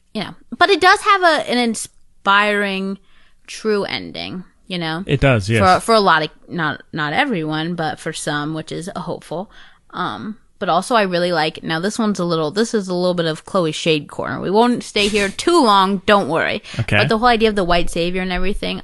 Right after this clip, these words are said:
Speaker 1: I'm really glad this movie, and I'm not surprised, didn't, uh, I'm really glad this movie did not, uh, embrace the U N as, like, a savior, 'cause, uh, sorry everybody, U N sucks. But anyway,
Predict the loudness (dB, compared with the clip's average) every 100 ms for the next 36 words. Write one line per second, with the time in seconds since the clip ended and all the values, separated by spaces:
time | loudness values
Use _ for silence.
0 | -4 -2 0 0 -4 -8 -4 2 4 4
1 | 2 2 4 4 2 0 -6 -6 -6 -4
2 | -4 -4 -2 0 2 0 0 -4 -2 0
3 | -2 -4 -10 -20 -20 _ -2 -2 0 -2
4 | 0 2 2 -2 -6 -14 _ _ _ -6
5 | -2 -2 -2 -2 -4 -4 -6 -6 -6 -6
6 | -4 -2 0 -2 -4 -6 -6 -6 -2 -2
7 | 0 -2 -2 -2 -6 -8 -4 -2 -2 -2
8 | -4 -4 -4 -6 -6 -6 -4 -4 -4 -6
9 | -6 -4 -2 -4 -4 -6 -6 -8 -14 -8
10 | 2 4 4 4 4 4 4 2 2 0
11 | -4 -4 -6 -20 -20 -4 2 2 2 -2
12 | 2 4 4 4 2 -2